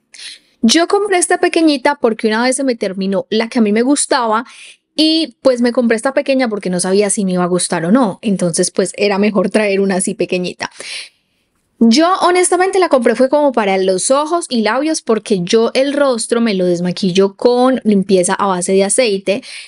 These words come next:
Entonces pues esta era exclusivamente para eso. Pienso que para ser tan pequeña de cien M L me rindió mucho. Cabe aclarar, nomás usé ojos y, y labios.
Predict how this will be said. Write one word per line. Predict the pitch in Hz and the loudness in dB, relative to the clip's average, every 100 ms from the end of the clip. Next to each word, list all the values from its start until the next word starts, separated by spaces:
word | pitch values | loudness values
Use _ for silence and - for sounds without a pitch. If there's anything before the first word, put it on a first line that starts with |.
| _ | _
Entonces | 214 220 220 208 220 226 | 0 2 2 2 2 2
pues | 262 240 | 0 0
esta | 208 - | -4 -2
era | 220 220 _ | -2 -4 _
exclusivamente | 208 - 202 196 190 233 233 208 | -6 -4 -2 0 0 0 -2 -4
para | 196 165 | -4 -4
eso. | 143 - - - _ | -4 -6 -10 -10 _
Pienso | 302 311 320 370 | -6 -2 -2 0
que | 381 | 0
para | 330 269 | 0 0
ser | 262 233 | 0 0
tan | 269 311 | 0 2
pequeña | 302 - 254 226 233 294 | 0 2 2 4 2 2
de | 226 | 0
cien | 202 226 202 220 | 0 0 -2 0
M | 247 254 247 226 | 0 2 0 -2
L | 196 226 - | 0 -2 -2
me | 226 226 | 0 2
rindió | 208 214 202 180 | 2 -2 0 2
mucho. | 240 269 220 254 - _ | 2 0 0 -4 -4 _
Cabe | - 208 208 | -4 -2 -2
aclarar, | 220 196 269 | -2 -2 -2
nomás | 233 180 202 | -2 -2 -4
usé | 220 208 | -2 -2
ojos | - 202 208 220 | 0 -2 0 -2
y, | 202 | -2
y | 208 | -2
labios. | 208 190 170 208 285 | 0 0 0 0 -2